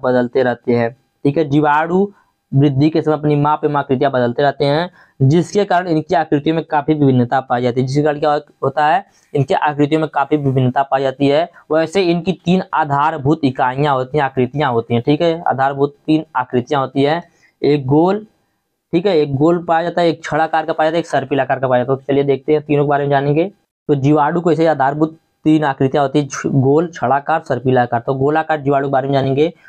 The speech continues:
तो सबसे पहले मैं थोड़ा सा गोलाकार जीवाणु दिखा देता हूँ आप लोगों को। यहाँ पर देखिए,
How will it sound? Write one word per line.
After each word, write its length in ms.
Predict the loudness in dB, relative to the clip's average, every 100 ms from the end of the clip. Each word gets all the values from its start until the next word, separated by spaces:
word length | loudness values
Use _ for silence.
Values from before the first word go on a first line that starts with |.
| _
तो 60 | -6
सबसे 300 | -4 -4 -2
पहले 180 | 0 0
मैं 120 | 0
थोड़ा 160 | -2 -2
सा 80 |
गोलाकार 440 | 0 0 0 -2 0
जीवाणु 260 | 2 2 0
दिखा 380 | -2 -2 -4
देता 260 | -4 -4 -4
हूँ 160 | -2 -2
आप 160 | 0
लोगों 120 | -2
को। 160 | 0 -2
यहाँ 200 | 0 -2
पर 100 | -2
देखिए, 420 | -2 -2 -2 -2